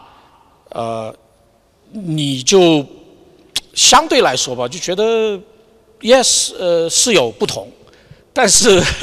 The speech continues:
<laughs> 呃，你会可能更多的看到的是合流，啊，而不是不同这样的。因为，啊，可做的事情实在是太多了。<laughs> 然后呢，这个，呃，就可以去，呃，呃，可以去回应的地方实在是太多了。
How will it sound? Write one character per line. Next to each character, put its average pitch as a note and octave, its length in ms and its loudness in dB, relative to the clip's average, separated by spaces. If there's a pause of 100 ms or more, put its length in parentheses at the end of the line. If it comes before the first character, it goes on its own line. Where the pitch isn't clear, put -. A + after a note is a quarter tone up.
(140)
<laughs> - 400 -20
呃， D#3 280 0
你 D3+ 100 -6
会 G#3 240 4
可 D3 140 -6
能 C3+ 120 -6
更 G3 160 0
多 E3+ 140 2
的 D#3+ 60 -2
看 F3+ 200 -4
到 D#3 180 4
的 B2+ 100 -2
是 C3+ 180 -4
合 C3 300 -4
流， B2 400 -2
啊， F#2+ 220 -12
而 A2 120 -10
不 A#2 160 -18
是 C3 220 -2
不 C#3 160 -10
同 - 260 -20
这 - 100 -12
样 C3+ 180 -14
的。 - 140 -20 (440)
因 F3 180 0
为， D3+ 400 4 (100)
啊， A2+ 480 0 (800)
可 D3 200 -6
做 F3+ 120 4
的 D#3+ 60 2
事 - 160 2
情 D#3+ 100 -2
实 C3+ 200 -4
在 C3+ 40 -8
是 A#2+ 80 -12
太 C3+ 160 -4
多 A2 160 -12
了。 A2 100 -14 (400)
<laughs> - 420 -18
然 D3 120 0
后 E3 120 4
呢， D3+ 120 0
这 D3 140 -2
个， C3 320 2 (220)
呃， D3+ 160 -6
就 C#3+ 160 -8
可 - 260 -4
以 E3+ 180 2
去， C3 440 -4
呃， C3 400 -12
呃， A#2 340 -12
可 - 160 -8
以 D#3 100 0
去 - 160 -2
回 C3 220 -8
应 F#3+ 160 0
的 D#3 80 2
地 D#3+ 160 -2
方 C3+ 180 -2
实 C3 140 0
在 A#2+ 100 -4
是 A#2 100 -8
太 A#2+ 200 -10
多 A#2 160 -20
了。 - 80 -20